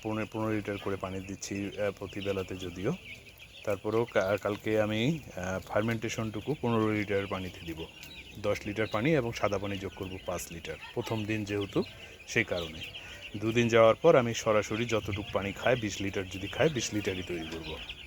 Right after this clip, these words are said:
ইনশাআল্লাহ। তো আজকে এই পর্যন্তই। আহ, আপনারা যারা আমার চ্যানেলে সাবস্ক্রাইব করেননি, প্লিজ সাবস্ক্রাইব করিয়েন। যারা আমাকে ফলো করেন, আমার সঙ্গে থাকিয়েন,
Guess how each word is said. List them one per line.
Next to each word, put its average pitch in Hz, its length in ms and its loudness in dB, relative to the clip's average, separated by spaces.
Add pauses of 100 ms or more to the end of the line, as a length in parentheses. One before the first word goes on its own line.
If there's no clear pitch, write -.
(180)
ইনশাআল্লাহ। 82 500 -6 (1700)
তো 104 160 6
আজকে 107 360 4
এই 117 60 6
পর্যন্তই। 117 540 2
আহ, - 1040 -4
আপনারা 98 500 4 (440)
যারা 98 300 2
আমার 98 200 -2 (600)
চ্যানেলে 101 380 0
সাবস্ক্রাইব - 500 -2
করেননি, 95 340 -2 (120)
প্লিজ 98 180 -4
সাবস্ক্রাইব - 560 -4
করিয়েন। 110 320 0 (640)
যারা 95 280 0
আমাকে 101 500 -2 (960)
ফলো 104 240 0
করেন, 113 360 6 (800)
আমার 104 180 0
সঙ্গে 107 300 0
থাকিয়েন, 113 460 2